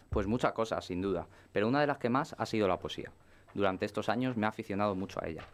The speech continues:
participando en numerosos concursos e incluso regalando alguna por San Valentín. Recuerdo también que en cuarto de la eso gané el certamen de poesía de Miguel Hernández de Fuenlabrada.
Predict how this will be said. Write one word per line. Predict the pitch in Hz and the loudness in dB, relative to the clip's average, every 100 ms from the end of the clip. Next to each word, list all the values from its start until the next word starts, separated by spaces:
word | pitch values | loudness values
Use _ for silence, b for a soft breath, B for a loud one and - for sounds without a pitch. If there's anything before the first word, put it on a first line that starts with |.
| b b b | b b b
participando | 90 87 92 95 101 101 | -4 -4 -8 0 0 0
en | |
numerosos | 98 95 95 90 | 0 0 0 -2
concursos | 85 85 113 - 110 110 | -2 0 0 0 -2 -2
e | |
incluso | 98 95 95 92 | -4 -4 -2 0
regalando | 92 90 104 123 | 0 0 0 0
alguna | 117 101 110 101 | 0 0 0 0
por | - | -2
San | - 85 | -2 -4
Valentín. | 80 82 82 - - _ b b | -4 -6 -8 -8 -14 _ b b
Recuerdo | - 98 127 143 | 0 2 4 4
también | 120 110 123 | 2 2 0
que | 113 95 | 0 -2
en | |
cuarto | 92 104 117 | 0 0 2
de | |
la | 107 98 | 2 0
eso | 110 98 | 0 0
gané | 87 92 | 0 0
el | 98 | 0
certamen | 107 95 104 101 | -2 0 -2 0
de | 92 | -2
poesía | 87 85 107 104 | -2 -2 0 0
de | |
Miguel | 87 90 | 0 0
Hernández | 95 92 95 110 95 | 0 0 -2 -2 -4
de | - 87 | -4 -4
Fuenlabrada. | - 82 82 - - | -2 -4 -2 -2 -4